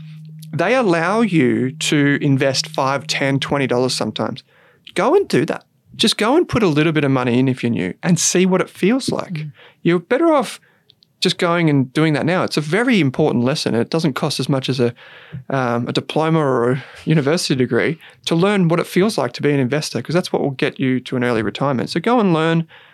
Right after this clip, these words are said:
Speaker 1: practice with very small amounts of money at first until you are confident. And if you're in any way confused, you should always speak to your financial advisor.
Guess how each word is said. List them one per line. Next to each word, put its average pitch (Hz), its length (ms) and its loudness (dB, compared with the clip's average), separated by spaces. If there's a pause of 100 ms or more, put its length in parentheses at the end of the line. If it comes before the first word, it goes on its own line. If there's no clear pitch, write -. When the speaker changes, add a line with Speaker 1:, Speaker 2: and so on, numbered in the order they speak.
(240)
Speaker 1:
practice 202 340 -2
with 156 100 0
very 175 280 2
small 156 260 2
amounts 143 280 -2
of 131 60 0
money 131 200 0
at - 80 -6
first 127 240 -2
until 139 200 0
you 165 120 4
are 151 120 0
confident. 120 600 -2 (280)
And 143 80 0
if 147 120 0
you're 165 100 4
in 160 120 0 (200)
any 202 240 2
way 156 220 0
confused, 135 480 0
you 160 40 -6
should - 140 -4
always 156 460 2
speak 123 260 -4
to - 80 -6
your 127 60 -10
financial 117 360 -2
advisor. 185 560 0